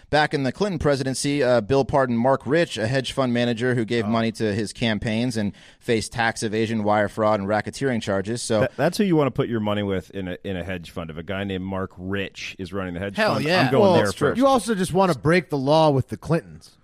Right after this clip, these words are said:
Speaker 4: because,
Speaker 2: I'm
Speaker 4: like,
Speaker 1: Right.
Speaker 4: those people, like, love to break the law. And, like, they, they're like, I mean,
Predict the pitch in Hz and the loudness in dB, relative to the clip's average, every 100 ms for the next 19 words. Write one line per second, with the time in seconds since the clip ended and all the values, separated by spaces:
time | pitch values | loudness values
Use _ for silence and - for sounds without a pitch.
0 | - 135 160 160 131 120 185 208 139 151 | -8 0 2 4 4 4 4 2 4 2
1 | 135 120 113 98 _ 117 131 104 87 131 | 2 -2 -4 -6 _ -6 -4 -4 -4 0
2 | 151 131 95 95 110 101 101 95 92 - | 2 0 -2 -2 -2 -6 -10 -10 -10 -6
3 | 156 160 147 117 180 180 127 185 180 151 | -2 -2 -2 2 2 2 2 2 4 2
4 | 120 - - 143 135 117 | 0 -4 -6 -4 -4 -6